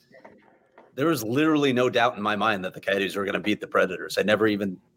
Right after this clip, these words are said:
gave it a second thought that they were gonna get past that round. It was what was gonna happen after that. So it was almost, I mean, I, I was excited about covering the conference final. Obviously, that was a,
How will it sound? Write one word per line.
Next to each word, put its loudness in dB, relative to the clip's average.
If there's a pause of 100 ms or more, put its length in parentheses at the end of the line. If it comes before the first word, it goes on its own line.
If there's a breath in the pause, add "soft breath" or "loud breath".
gave 0
it -2
a -6
second -2
thought 0
that -6
they 0
were -4
gonna -6
get -6
past -2
that 4
round. 0
It -4
was -8 (280 loud breath)
what 2
was -8
gonna -2
happen -2
after -2
that. -4
So -2 (320 soft breath)
it 2
was 2
almost, 0 (280 soft breath)
I 0
mean, 4
I, 0
I 2
was 0
excited 2
about 2
covering 2
the -4
conference 0
final. -2
Obviously, -4
that -2
was -6
a, -4